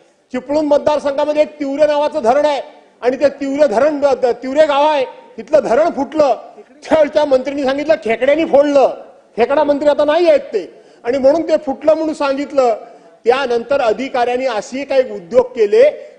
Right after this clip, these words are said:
की जी चांगली धरणं आहेत, ती चांगली धरणं पोखरून, त्याचा वरचा थर काढून, त्याच्यामध्ये आतमध्ये पाचशे मायक्रॉनचं प्लॅस्टिक टाकायच्या नावाखाली ही धरणं उघडी करून टाकली.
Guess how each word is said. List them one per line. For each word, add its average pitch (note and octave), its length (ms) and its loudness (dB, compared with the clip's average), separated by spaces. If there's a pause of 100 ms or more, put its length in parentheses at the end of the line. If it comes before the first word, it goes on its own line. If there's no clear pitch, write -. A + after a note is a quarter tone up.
की A#3+ 120 -8
जी A#3+ 160 -6
चांगली B3 480 -2
धरणं C#4+ 320 0
आहेत, B3 200 -2 (460)
ती D#4+ 180 0
चांगली A#3 560 -4
धरणं A3 440 0
पोखरून, A#3 640 0 (340)
त्याचा A3 340 0
वरचा A3 420 0 (100)
थर C4+ 160 2
काढून, B3 360 -2
त्याच्यामध्ये C4+ 840 -2
आतमध्ये C4 580 0
पाचशे B3 500 -2
मायक्रॉनचं C4+ 640 0
प्लॅस्टिक C#4+ 580 -2
टाकायच्या B3+ 400 -2
नावाखाली G#3+ 800 -6 (340)
ही C4 100 -4
धरणं G#3 340 -4
उघडी A3 380 -4
करून A3 260 -6
टाकली. F3+ 260 -14